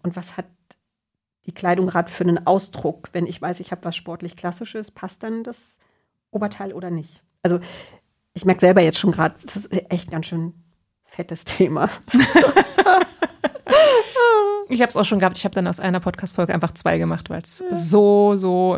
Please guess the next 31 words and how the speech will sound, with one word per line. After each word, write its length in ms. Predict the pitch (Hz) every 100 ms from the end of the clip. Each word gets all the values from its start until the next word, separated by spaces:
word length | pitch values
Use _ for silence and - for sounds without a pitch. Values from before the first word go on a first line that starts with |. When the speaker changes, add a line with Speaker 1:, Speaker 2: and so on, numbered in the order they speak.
| -
Speaker 2:
viel 260 | 196 185 170
Input 400 | 190 196 175 -
war. 300 | - 180 - -
<laughs> 140 | 190
Speaker 1:
Ja. 100 | -
Speaker 2:
So 240 | 202 208 -
spannend. 720 | - - - - - - - 208
Speaker 1:
Ja. 160 | 196 _ _ _ _ _ _ _ -
Aber 220 | 226 220 -
schön 260 | - 262 285
finde 160 | 254
ich 100 | 240
auch 100 | 214
immer 160 | 226 214
zu 120 | 226
spüren, 380 | - 220 220 196
was 220 | - 196 202
halt 140 | 190
nicht 340 | 202 302 -
geht. 300 | - 160 175
Und 100 | 170
bei 120 | 180 180
dir 240 | 202 240
ist 120 | -
wirklich 240 | 214 226 214
dieses 260 | 208 196
Frische 380 | - - 240 269
einfach 300 | 208 196 202
auch 140 | 208
so 160 | - 190
wichtig. 460 | 190 - 226 247